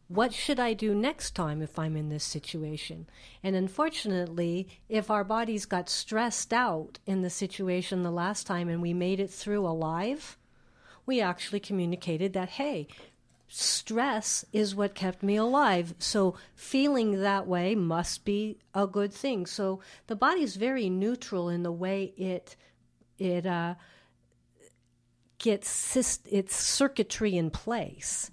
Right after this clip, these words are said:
And we have to be mindful that what got put into place, we don't want it to stay that way if what it's telling us to do next time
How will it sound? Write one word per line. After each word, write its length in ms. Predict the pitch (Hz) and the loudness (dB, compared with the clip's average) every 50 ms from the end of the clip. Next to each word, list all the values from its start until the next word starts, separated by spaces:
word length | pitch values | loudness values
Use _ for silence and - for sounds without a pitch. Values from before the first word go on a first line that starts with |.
| - _ _ _ - - - - - - - - - | -16 _ _ _ -20 -20 -20 -20 -20 -20 -20 -8 -2
And 160 | 185 185 185 | 0 2 4
we 200 | 196 233 254 262 | 4 4 4 4
have 300 | 247 233 202 190 190 - | 4 2 0 0 -2 -2
to 80 | - 190 | -6 -6
be 500 | 175 180 185 175 170 170 165 170 170 - - - - _ _ | -2 0 0 2 2 2 0 -2 -4 -6 -12 -18 -20 _ _
mindful 920 | - 170 180 180 185 208 233 254 247 247 - - 170 160 160 160 165 165 165 170 | -4 -2 0 2 2 2 2 2 0 0 -2 -2 0 0 0 -2 -4 -6 -2 0
that 200 | 185 175 170 - | 0 0 2 2
what 240 | 180 185 180 175 - | 2 0 0 2 0
got 240 | 190 175 165 - | -2 -2 -2 -4
put 220 | - - 233 226 220 | -2 0 2 4 4
into 200 | 220 196 185 180 | 4 4 2 0
place, 580 | - - - 220 208 180 170 170 - - - - | -2 -2 0 2 2 2 2 0 -2 -4 -8 -6
we 140 | 185 180 196 | -2 -2 0
don't 180 | 190 185 180 185 | 0 0 0 0
want 160 | 175 170 165 | -2 -2 -2
it 120 | 165 - - | -4 -6 -6
to 60 | 151 | -6
stay 460 | - - - - - - 262 277 262 | -4 -4 -4 -2 0 2 2 2 2
that 260 | 214 185 165 165 - 170 | 2 2 0 0 0 -2
way 320 | 165 156 156 160 160 - | -4 -2 -2 -4 -6 -4
if 240 | - 185 175 - - | -6 -6 -6 -6 -2
what 200 | 185 196 190 185 175 | 0 2 2 2 0
it's 180 | 175 - - | -2 -4 -4
telling 340 | - - 214 202 196 190 185 | -4 -2 0 0 2 2 2
us 140 | 170 160 - - | 0 -2 -2 -6
to 100 | - 175 | -6 -4
do 160 | - 180 170 | -2 0 0
next 500 | 170 170 180 190 202 202 - - - - | 2 2 2 2 0 -2 -6 -10 -8 -4
time 400 | - 180 160 151 151 151 160 | -2 -2 0 0 -2 -4 -4